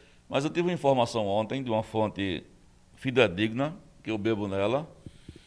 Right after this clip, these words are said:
e confio, que me disse que no dia da eleição, é, a vice Eliana Oliveira, no momento em que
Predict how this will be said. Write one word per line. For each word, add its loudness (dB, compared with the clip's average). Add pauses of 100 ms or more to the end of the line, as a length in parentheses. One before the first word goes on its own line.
(760)
e -4
confio, 0 (600)
que -4
me -2
disse 2
que 0
no 0
dia 6
da 6
eleição, 4 (720)
é, 6
a 8
vice 0
Eliana 2
Oliveira, 2
no -2
momento 2
em -2
que 4